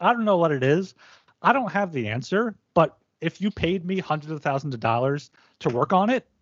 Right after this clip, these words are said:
I would figure out the answer. I would figure out something where the N H L didn't have the lowest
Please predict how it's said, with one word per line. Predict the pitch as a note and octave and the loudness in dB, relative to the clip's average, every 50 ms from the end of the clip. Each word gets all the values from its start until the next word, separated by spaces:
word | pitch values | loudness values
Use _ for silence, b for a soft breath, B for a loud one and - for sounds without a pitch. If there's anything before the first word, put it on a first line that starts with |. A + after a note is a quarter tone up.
| _ - | _ -2
I | G3+ C4 | 0 0
would | C#4 D4 A3+ | 0 0 -2
figure | - - F#3 C#3 C#3 | -2 -2 0 4 4
out | C3 B2 B2 | 4 4 2
the | A#2+ B2+ A2 | 0 -4 -4
answer. | A2 A2+ A2 - E3 F#3 F#3+ - | -4 -4 -4 -4 -4 -4 -4 -4
I | E3 | -4
would | F3 G3 F#3+ | -6 -6 -6
figure | - C4 B3 B3 | -8 -8 -4 -4
out | A3+ A3 - | -4 -2 -2
something | - A3 G3+ - G#3 F#3 E3 | -2 -2 -2 -2 -4 -4 0
where | E3 D#3+ D#3 | 0 0 0
the | D#3 D3 | 0 0
N | D3+ D3+ | 0 -2
H | D#3 D3+ - - | -2 0 2 4
L | C#3+ C#3 C#3 G#3+ b b b b b b b b b | 4 4 4 2 b b b b b b b b b
didn't | - C4+ A#3 A3+ | -4 -2 0 0
have | G3 E3+ F#3 F3+ F3 E3+ D3+ | 2 2 2 4 2 2 2
the | D3 C#3 | 0 -2
lowest | A#2+ A#2+ C3+ D3+ C#3+ C#3 C3+ C3 - - - | 2 4 4 4 4 4 2 -2 -4 -10 -20